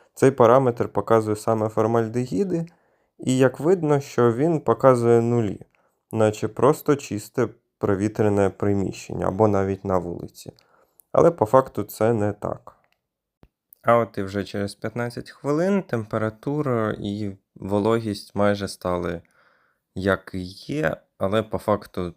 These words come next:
також вони трошки відрізняються, я стосовно вологості. С-, по всім іншим параметрам все наче однакове. А тут я хотів, е, роздраконити датчики формальдегідів, оцей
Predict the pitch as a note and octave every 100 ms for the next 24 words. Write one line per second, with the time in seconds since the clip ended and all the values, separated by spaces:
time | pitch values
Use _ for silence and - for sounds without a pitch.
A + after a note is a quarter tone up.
0 | _ - F#2 - G2+ G2+ G2 F2+ F#2 F2+
1 | _ F#2+ G2 - - F2+ E2+ F2+ F2 F#2
2 | E2 E2+ - - F2 E2 - - - F2
3 | E2 E2 F2 E2+ D#2+ D#2+ - - - _
4 | _ _ _ _ _ - - G2+ - A2
5 | A2+ A#2 A2 A2 G2+ A2 A#2+ D3 C#3 -
6 | A2+ A2 A2 - G#2 A2+ G#2 F#2 G2 -
7 | F#2 - _ _ _ F#2 E2+ D#2+ E2 -
8 | E2 - _ _ _ _ _ _ _ _
9 | _ _ B2+ - F3 C#3+ C3 B2 - C3+
10 | C#3+ - - G2 F#2+ F#2 G2 A2 G#2 G#2+
11 | - B2+ B2+ A#2 G#2+ G2 G2+ A2 - G#2
12 | G2 - F#2+ F2+ - G2 G2 G2 F#2 G2
13 | F2 E2+ - - - - F2+ - F2 E2+